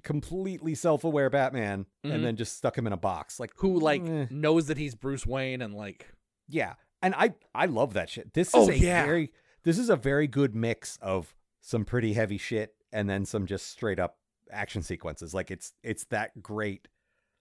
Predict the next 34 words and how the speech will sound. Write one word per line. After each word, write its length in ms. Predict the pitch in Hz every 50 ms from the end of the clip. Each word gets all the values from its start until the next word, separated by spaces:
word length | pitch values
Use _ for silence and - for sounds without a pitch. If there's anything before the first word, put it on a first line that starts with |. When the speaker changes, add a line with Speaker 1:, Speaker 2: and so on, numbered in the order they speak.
| _ -
Speaker 1:
like, 200 | 123 113 - - _ _ _ _ _ -
what 200 | 127 147 147 -
you're 140 | 127 123
here 180 | 104 139 135 98
for, 240 | - - 85 69 65
you 120 | 76 92
know 60 | 101
what 100 | 95 92
I 20 | 98
mean? 140 | - - -
Speaker 2:
Mm-hmm. 80 | 110
Speaker 1:
Like, 180 | 95 92 - - _ _ _ _ _
some 220 | - - 123 110
good 180 | 120 139 117 -
character 320 | 143 131 120 110 - 113
stuff, 400 | - - - 110 101 92 - - _ _ -
some 240 | - - 113 98 87
good 300 | 107 104 101 95 82 87 _ _ _ -
stuff 280 | - - - 104 - -
that 100 | 104 101
makes 200 | 107 101 - -
you 60 | 95
think, 380 | - - 104 95 92 - - _ _ -
and 140 | 123 120 120
then 100 | 117 110
a 40 | 101
whole 180 | - 107 98
lot 200 | 90 85 85 85
of, 160 | 85 73 80 -
like, 160 | 85 82 - _ _ _ _ -
just 160 | 92 - - _ _ _ _ _
crazy 300 | - 104 90 - 85 82
punching. 420 | - - 87 76 - - 69 - - - - -
Speaker 2:
Yeah. 380 | 120 139 - 98 85 76 -